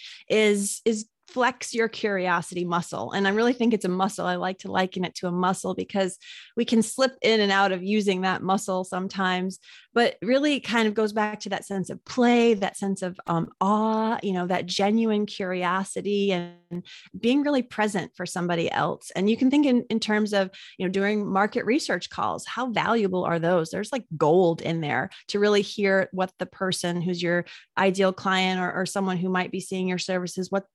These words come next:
they think. You know, you get really curious about their life, what they need, what challenges they have. And I recently had a, I did a branding session with a client recently, and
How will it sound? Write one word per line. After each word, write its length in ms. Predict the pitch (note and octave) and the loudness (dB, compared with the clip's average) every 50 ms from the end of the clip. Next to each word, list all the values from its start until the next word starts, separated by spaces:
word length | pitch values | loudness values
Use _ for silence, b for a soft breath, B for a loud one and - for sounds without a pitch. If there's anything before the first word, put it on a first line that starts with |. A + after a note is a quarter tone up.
| _ _ - | _ _ -2
they 140 | F#3+ F#3+ F#3+ | -2 -2 -2
think. 400 | - - G3 F#3+ F#3 F#3 - B B B B B | -2 -2 -2 0 0 -2 -6 B B B B B
You 60 | G3 | -2
know, 60 | F#3+ F#3+ | -2 0
you 80 | F#3+ | 2
get 140 | G#3+ A3 - | 2 2 2
really 200 | A3 A#3 B3 A#3+ A#3+ | 4 4 4 4 2
curious 340 | - - B3 A#3+ A#3 A3 A3 | 0 -2 0 2 2 0 0
about 220 | G#3 G3 - _ | -4 -6 -6 _
their 160 | G3+ G3 G3 | -4 -2 -2
life, 320 | F#3+ G3 G3+ A3+ A3 G3+ - | -2 -2 0 0 -2 -2 -2
what 160 | - G#3+ G#3+ - - | -6 -10 -10 -8 -6
they 160 | A3 G#3+ G#3 | -4 -2 -2
need, 340 | G3+ G3+ G#3 A3 A3+ G#3 F#3+ | 0 0 0 0 0 0 -2
what 140 | G#3 - - | -4 -6 -6
challenges 520 | - - G3 G3+ G#3+ A3 G#3+ G#3+ G3+ F#3+ | -6 -6 -4 -2 -2 -2 -2 -4 -4 -4
they 120 | G3 G3 G3+ | -4 -4 -2
have. 340 | F3 F#3+ F#3+ G3 G3 F#3+ F#3 | -2 0 2 2 2 2 0
And 160 | F3+ F3+ F#3 B B B B B B B B - | 0 -2 -2 B B B B B B B B -2
I 60 | A3+ | 2
recently 420 | G#3+ B3 B3+ A#3+ - A3 A3 A3 | 4 4 4 4 2 2 0 2
had 220 | G#3 G3+ G3+ F#3+ F#3 | 2 2 2 4 4
a, 180 | F3+ F3+ - - | 2 2 0 -2
I 40 | G3 | -2
did 140 | F3 G3+ F#3+ | -2 0 -2
a 60 | F#3+ | 0
branding 380 | F#3 G3 G3 G3+ G#3 G3+ F#3+ F3+ | 0 2 2 4 4 2 2 0
session 360 | - G3 F#3+ F3+ - F#3+ F#3 | -2 -4 -4 -4 -6 -6 -6
with 160 | F#3 F3 - | -6 -6 -6
a 80 | E3+ E3 | -8 -8
client 400 | - - G3 F3+ F3+ F#3 - - | -4 -2 0 0 0 0 0 -2
recently, 560 | F3+ F3 - - E3+ D#3+ F3+ F#3+ G3 G3+ - | -2 -2 -2 -4 -4 -2 -2 0 -2 -2 0
and 260 | - G3+ G3 F#3+ F3+ | 2 2 2 2 0